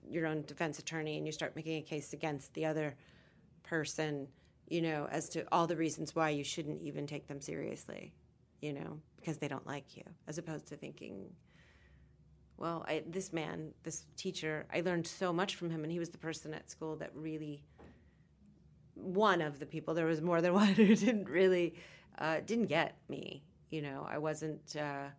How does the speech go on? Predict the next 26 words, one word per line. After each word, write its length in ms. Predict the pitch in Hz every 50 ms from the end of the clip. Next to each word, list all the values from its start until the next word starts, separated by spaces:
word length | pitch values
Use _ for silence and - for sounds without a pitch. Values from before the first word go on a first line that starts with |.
| - - _ _ _ _
neutral. 540 | 170 165 156 151 - - 151 147 143 147 147
I 140 | 143 143 143
wasn't, 640 | 151 143 143 139 - 151 156 156 156 - - - - - - _ - _ - _ _ - - - _ - - - - -
I 60 | -
wasn't 420 | 180 190 202 185 190 - - - -
the 80 | 190
picture 540 | 185 - - 226 240 240 - - - 160 156
of 180 | - - 156 160
a 40 |
good 220 | 151 156 165 151 -
student, 360 | - - 202 196 151 160 -
even 200 | - 170 165 160
though 100 | 151 156
I 60 | 147
was 200 | 147 147 139 -
trying 400 | - - 151 147 139 139 139 139
really 200 | 139 139 139 139
hard. 480 | 139 143 143 156 151 156 - - 151 - - _ - - - - - - - -
Um, 600 | - 160 156 156 147 143 - 170 170 165 - - - - _ _ - -
and 100 | 180 190
there 80 | 190 185
was 120 | 175 180
something 380 | - 180 156 - 170 160 160 156 -
that 160 | 123 - -
seemed 360 | - 170 165 156 147 - - - - - - - - - - _ - - - _ _ - - _ _
inherently, 800 | - 180 170 147 156 170 160 160 - - - 143 147 143 -